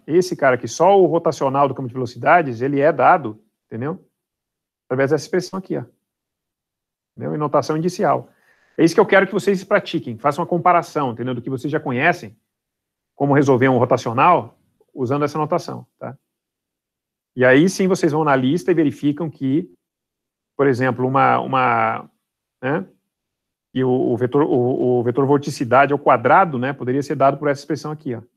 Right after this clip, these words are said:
tá? Tem algumas, é, algumas, é, identidades que são importantes, tá, pra resolver isso,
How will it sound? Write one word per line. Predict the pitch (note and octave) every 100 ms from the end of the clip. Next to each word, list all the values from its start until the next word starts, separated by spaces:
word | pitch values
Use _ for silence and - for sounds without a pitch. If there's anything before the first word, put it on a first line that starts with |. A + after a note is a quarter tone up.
| _ _ _ _
tá? | - B2+ _ _ _ _ _ _ _ _ _ _ _ _ _ _ _ _ _ _ _ _ _ _ _ _ _ _ _ _ _ _ _ _ _ _ _ _ _ _ -
Tem | A3
algumas, | A#3+ G3 G3 D#3 -
é, | D3+ C#3 C3+ B2+ A#2+
algumas, | B2 B2+ D#3+ D3 C#3
é, | C3 A#2 A2
identidades | B2+ E3 E3 A#2+ C#3 F3 D3 A#2
que | -
são | C#3
importantes, | D3 F#3 F3+ D3+ B2
tá, | C3+
pra | C3+
resolver | B2+ B2 A#2+ A#2+
isso, | G#2+ - _